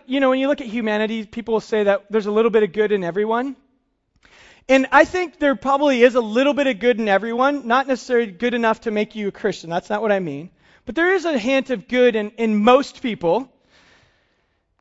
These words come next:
But that's a mark of God's providence on our lives. We, in theological terms, we call it common grace.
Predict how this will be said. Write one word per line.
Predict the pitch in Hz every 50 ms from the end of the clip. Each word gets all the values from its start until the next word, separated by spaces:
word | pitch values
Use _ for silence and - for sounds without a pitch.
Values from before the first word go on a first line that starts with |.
| _ _ _ _ _ _ _
But | 208 -
that's | 254 262 262 -
a | 262
mark | 220 202 202 208 226 220
of | - 175 170
God's | - 190 185 175 -
providence | _ - 196 202 240 233 190 156 147 160 160 -
on | 160 160
our | 170 180
lives. | 180 180 208 226 254 - _ _ _ _ _ _ _ _ _ _ _ _ _ _
We, | - 180 180 - _
in | - 185 175
theological | - - 196 214 214 196 190 196 190 208 208 214 208
terms, | - - 202 208 208
we | 208 202
call | - 196 185
it | - -
common | - - 180 175 185 196 190 180
grace. | 160 175 196 180 131 - - - -